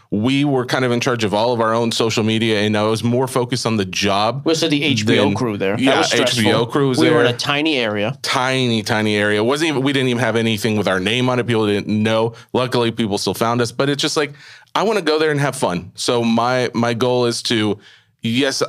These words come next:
Speaker 1: I will try and be prepared to grab content for later and you guys can all enjoy it. But at the same time, I want to schmooze and shake hands and kiss
Speaker 2: Yep.
Speaker 1: babies and all that kind of stuff. So that's, that's probably one of my biggest goals there.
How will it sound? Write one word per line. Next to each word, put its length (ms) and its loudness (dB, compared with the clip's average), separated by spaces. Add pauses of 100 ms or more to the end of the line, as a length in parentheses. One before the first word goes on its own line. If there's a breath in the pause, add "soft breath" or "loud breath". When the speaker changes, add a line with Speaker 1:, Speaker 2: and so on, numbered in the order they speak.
Speaker 1:
I 80 0
will 120 0
try 200 0
and 160 0
be 100 0
prepared 420 -2
to 120 0
grab 340 0
content 540 -2
for 160 -2
later 400 0
and 140 0
you 80 0
guys 200 0
can 160 -2
all 200 2
enjoy 280 0
it. 140 -2
But 100 0
at 100 -2
the 80 -2
same 200 -2
time, 280 -2 (420 loud breath)
I 100 2
want 280 -2
to 600 0
schmooze 720 0
and 180 0
shake 240 -2
hands 340 0
and 120 0
kiss 160 0
Speaker 2:
Yep. 100 -4
Speaker 1:
babies 380 0
and 100 2
all 80 0
that 160 -2
kind 160 -2
of 80 -2
stuff. 280 -2
So 260 -6
that's, 260 -4
that's 240 -2
probably 220 0
one 120 0
of 60 0
my 140 0
biggest 360 -2
goals 220 0
there. 300 -2